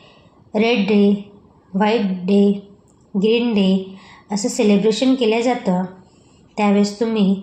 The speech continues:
रेड डेच्या दिवशी अशा प्रकारे बीटपासून त्यांना पुऱ्या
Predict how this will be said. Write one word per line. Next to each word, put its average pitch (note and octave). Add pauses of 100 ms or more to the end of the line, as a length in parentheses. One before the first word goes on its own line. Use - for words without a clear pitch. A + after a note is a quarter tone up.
(640)
रेड G#3
डेच्या A#3
दिवशी G3+
अशा A#3
प्रकारे B3
बीटपासून A3
त्यांना G3+
पुऱ्या G#3